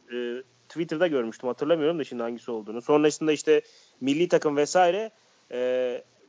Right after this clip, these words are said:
nasıl diyeyim, ça-, çapı da böyle uzandığınız yerlerin çok gelişmeye başladı herhalde. Bu da heyecanla alakalı.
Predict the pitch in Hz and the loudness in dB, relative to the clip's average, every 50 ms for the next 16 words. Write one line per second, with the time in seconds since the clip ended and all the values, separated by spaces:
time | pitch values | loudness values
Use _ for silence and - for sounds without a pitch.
0 | _ _ _ _ _ _ _ _ 123 113 131 147 - 160 139 139 151 180 185 170 | _ _ _ _ _ _ _ _ -12 -8 -8 -8 -8 -8 -10 -10 -8 -8 -10 -10
1 | - _ _ _ _ _ _ _ _ _ _ _ _ _ _ _ _ - - 151 | -16 _ _ _ _ _ _ _ _ _ _ _ _ _ _ _ _ -6 -2 0
2 | 139 135 135 - - _ _ - - 143 143 143 - 202 208 202 185 165 151 131 | 0 0 0 -4 -10 _ _ -10 -4 -2 -2 0 0 0 2 2 4 4 2 0
3 | - - 135 139 135 135 135 131 113 _ - 131 120 143 147 147 143 147 151 156 | -4 -10 -12 -10 -10 -10 -12 -12 -14 _ -20 -12 -6 -6 -6 -4 -6 -8 -8 -8
4 | 139 147 147 147 160 202 190 - 180 165 143 147 151 156 - - 180 180 165 160 | -6 -6 -6 -6 -6 -10 -12 -12 -14 -12 -10 -10 -12 -10 -8 -6 -4 -4 -2 -2
5 | 135 - - 127 117 123 123 127 135 156 202 180 175 180 170 170 165 156 170 165 | -4 -6 -8 -12 -12 -10 -8 -6 -8 -8 -8 -8 -4 -2 -2 -2 -2 -2 -4 -4
6 | 160 151 123 107 104 101 - - 101 | -4 -6 -8 -8 -10 -14 -16 -18 -20